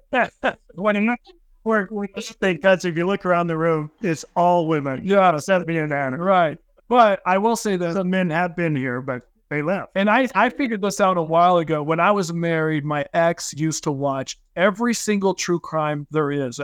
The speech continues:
Speaker 2: And every time I walked into a room, it was like twenty, you know, Dayline or this. I, the, and it's like, she goes to bed, she goes to bed, she went to bed watching that. I was like, "Are you, you know, you're going to sleep. You wanna watch this before you go to sleep?" So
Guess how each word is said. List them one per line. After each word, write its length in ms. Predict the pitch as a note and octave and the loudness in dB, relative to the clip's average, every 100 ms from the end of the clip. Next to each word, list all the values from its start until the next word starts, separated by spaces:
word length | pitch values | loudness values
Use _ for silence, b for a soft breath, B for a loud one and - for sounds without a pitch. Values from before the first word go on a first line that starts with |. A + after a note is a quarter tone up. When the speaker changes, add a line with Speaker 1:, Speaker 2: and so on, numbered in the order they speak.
| - | -4
Speaker 2:
And 140 | E3 | 0
every 160 | G3+ A#3 | 0 2
time 200 | G#3+ G3 | 2 4
I 60 | |
walked 260 | F#3 F#3 F3+ | 4 2 0
into 240 | E3+ E3 | -4 -2
a 60 | D#3 | -4
room, 320 | C#3+ E3 D#3+ | 0 0 0
it 80 | D3 | 0
was 160 | C#3+ C3 | -4 -2
like 220 | C#3+ C#3 _ _ _ _ _ | -2 -2 _ _ _ _ _
twenty, 300 | D#3 G3 G3 - - | -2 0 0 -2 -8
you 200 | F#3 E3+ | -2 0
know, 140 | C#3+ | 0
Dayline 640 | C#3+ G#3 G#3 F#3 F3 F3 | 0 0 2 4 4 4
or 100 | D#3+ | 0
this. 300 | C#3+ E3+ E3+ | 0 0 0
I, 160 | D#3+ D3+ | 0 -2
the, 200 | D3+ D3+ - | -4 -6 -4
and 160 | D#3 | -2
it's 160 | D#3+ D3 | -2 0
like, 280 | E3+ D#3+ - _ _ | 0 0 -2 _ _
she 180 | - A#3+ | -8 -2
goes 220 | C4+ A#3+ | 2 2
to 60 | F3+ | 0
bed, 260 | D#3 F#3+ F3+ - _ - | 4 4 2 -10 _ -10
she 220 | - D4 | -4 0
goes 260 | C#4+ B3 F#3+ | 4 2 2
to 80 | |
bed, 280 | F3 G3+ G3 | 2 4 4
she 80 | - | 2
went 320 | B3 G#3 G3+ | 0 0 0
to 80 | F#3+ | -2
bed 240 | F3 E3+ D#3+ | 0 0 0
watching 480 | D#3 A3 C4+ G3 D3+ | 0 0 0 -2 -6
that. 220 | B2 C3 | -6 -2
I 60 | D#3 | 0
was 140 | D3+ | 2
like, 180 | E3+ E3 _ _ _ _ _ - | 0 -2 _ _ _ _ _ -6
"Are 60 | E3+ | -2
you, 440 | A3 F4 F#4+ D#4 _ _ | 0 2 0 -2 _ _
you 200 | F#3+ F#3+ A3 | -6 0 2
know, 100 | G3 | 2
you're 140 | G3+ | 0
going 260 | F#3 D4 F4+ | 0 2 2
to 60 | F#3+ | -2
sleep. 540 | - - C4+ C#4+ - | -8 -4 -2 -2 -2
You 160 | E3+ A3 | -2 2
wanna 180 | A#3 F#3 | 2 4
watch 280 | F#3 G#3 | 2 2
this 160 | D4+ A3+ | -2 -4
before 260 | F#3 F#3+ F#3 | -4 0 2
you 60 | |
go 120 | E3 | 2
to 100 | D#3+ D3 | 0 -2
sleep?" 360 | - E3 G#3 | -2 -2 -2
So 320 | - D#3 D3 | -2 -2 -2